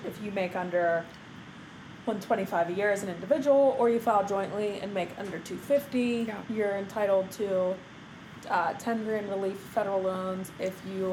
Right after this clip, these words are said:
Speaker 1: had a Pell Grant or Pell Grants, you get twenty thousand.
Speaker 2: Correct.
Speaker 1: So whatever covers your, um, thing. And people, like, I noticed,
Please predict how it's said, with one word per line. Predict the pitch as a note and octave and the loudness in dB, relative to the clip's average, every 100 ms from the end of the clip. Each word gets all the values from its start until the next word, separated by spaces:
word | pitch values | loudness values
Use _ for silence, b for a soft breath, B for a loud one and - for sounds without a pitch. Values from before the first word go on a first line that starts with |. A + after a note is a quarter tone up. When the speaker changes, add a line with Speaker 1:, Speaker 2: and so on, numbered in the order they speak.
| F#3 | -2
Speaker 1:
had | F3+ E3+ F3 - | 0 0 0 -2
a | B3 - | -8 -6
Pell | - G#3+ | 0 0
Grant | G3+ G#3 G3+ G3 - - - - - - G3+ | 0 -4 -2 -4 -6 -10 -14 -16 -16 -12 -10
or | |
Pell | G3 G3+ F#3 | -4 0 0
Grants, | F#3+ F#3+ F#3 F3+ - - - - - - - G3+ | 0 -2 -4 -8 -10 -12 -12 -16 -18 -16 -12 -8
you | G3+ F#3+ | -6 -2
get | F3+ E3+ - - | 0 0 -2 -14
twenty | - E3+ - | -8 -8 -8
thousand. | - - - - - - | -10 -10 -10 -12 -12 -10
Speaker 2:
Correct. | - | -10
Speaker 1:
So | - G3+ | -6 0
whatever | F#3+ F3+ F3 | 0 0 -2
covers | G3 F3 E3+ - | -2 -2 -4 -6
your, | - F#3+ - - - - - - | -8 -8 -12 -16 -16 -16 -8 0
um, | F3 E3 F#3+ F#3+ - - - - - - - | 2 2 -2 -10 -14 -16 -16 -18 -14 -8 -2
thing. | G#3+ G#3 | 0 0
And | A#3 A3+ | 0 0
people, | C#4 D#4+ G4 G4+ B3+ | 0 2 4 4 6
like, | A#3+ A#3+ | 4 4
I | A3 E4 | 0 0
noticed, | E4 D#4 A3+ F3+ F3+ - | 2 2 4 4 2 -6